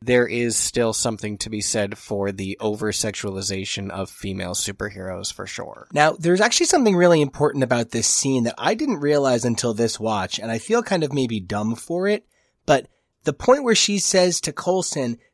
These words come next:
Speaker 2: "This moron's giving me everything," that's really important because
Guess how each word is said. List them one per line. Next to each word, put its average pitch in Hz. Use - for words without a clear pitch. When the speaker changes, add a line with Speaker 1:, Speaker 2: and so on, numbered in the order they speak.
Speaker 2:
"This 160
moron's 165
giving 156
me 143
everything," 113
that's 226
really 196
important 147
because 156